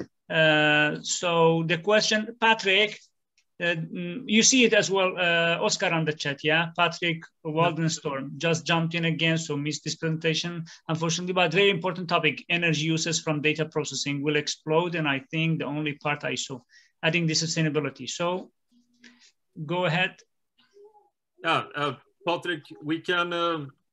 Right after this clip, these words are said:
Speaker 2: sync, uh, offline, and, and I can give you the presentation, um, more properly, and we can discuss further. Uh, I know that this is a big topic for H and M. You want to be a leader in this space, clearly, both in terms of how you do machine learning, but also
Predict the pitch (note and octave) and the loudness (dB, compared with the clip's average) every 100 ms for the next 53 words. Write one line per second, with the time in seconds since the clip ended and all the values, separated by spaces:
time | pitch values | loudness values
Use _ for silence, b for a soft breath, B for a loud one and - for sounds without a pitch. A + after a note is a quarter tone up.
0 | _ - F#3+ F#3 D3+ E3 D3+ D#3 C#3 D#3+ | _ -2 -2 -2 -6 -4 -4 -4 -4 0
1 | D#3+ C#3 B2 C#3 C3+ C3 C3+ C#3 C#3 C3+ | 0 0 -2 -2 -2 -4 -6 -6 -6 -6
2 | C#3+ C#3 C#3 C3+ C3+ C3 C3+ C3 C3+ B2+ | -6 -4 -4 -4 -4 -6 -8 -10 -8 -6
3 | C3 - C3+ B2+ B2+ B2+ B2+ B2 - C#3 | -6 -6 -8 -6 -6 -6 -8 -12 -12 -8
4 | C3+ B2+ C3+ C3 B2+ B2 A#2+ B2 B2 B2+ | -8 -4 -6 -6 -6 -4 -4 -6 -10 -12
5 | A#2+ A2+ - A#2 - A#2 A2 G#2 - _ | -12 -12 -10 -10 -8 -10 -8 -12 -16 _
6 | _ _ - G#2+ G#2+ B2+ C#3 D3 C#3+ C#3 | _ _ -16 -12 -8 -6 -4 -2 -4 -4
7 | C#3+ D3+ C#3 C#3 D3+ C3+ D3 C#3 C3+ - | -8 -8 -8 -6 -6 -4 -6 -6 -8 -10
8 | B2+ B2+ B2 - B2 B2+ A#2 A#2+ B2+ B2+ | -8 -6 -8 -12 -10 -10 -8 -8 -8 -10
9 | C#3 B2+ B2+ B2+ B2 A#2 A#2 A#2 - - | -8 -6 -6 -8 -10 -12 -12 -14 -12 -8
10 | A#2+ A2 - A2 G#2+ G#2 _ _ _ _ | -8 -10 -10 -10 -8 -12 _ _ _ _
11 | - B2+ D3 C3+ C3 B2+ C#3 C3 B2+ B2 | -12 -10 -8 -4 -2 -4 -4 -4 -4 -4
12 | B2+ B2+ C#3+ C#3+ C#3 C#3 C#3 C3+ B2 C3 | -6 -8 -8 -6 -4 -4 -6 -6 -8 -8
13 | B2 - B2+ A#2+ A#2+ | -8 -6 -8 -8 -10